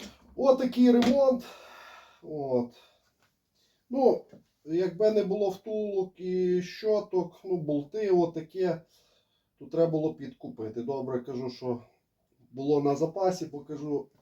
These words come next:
колись, як багато їздили ще тих "Жигулів", того всього,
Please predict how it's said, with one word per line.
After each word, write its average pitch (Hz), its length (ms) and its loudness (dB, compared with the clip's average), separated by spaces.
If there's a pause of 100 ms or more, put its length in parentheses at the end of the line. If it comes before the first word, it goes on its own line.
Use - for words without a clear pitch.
(180)
колись, 294 520 -4 (880)
як 220 180 -6 (380)
багато 175 440 2
їздили 170 520 2
ще 165 160 -2
тих 160 220 -2
"Жигулів", 165 520 -4
того 160 180 0
всього, 160 460 -2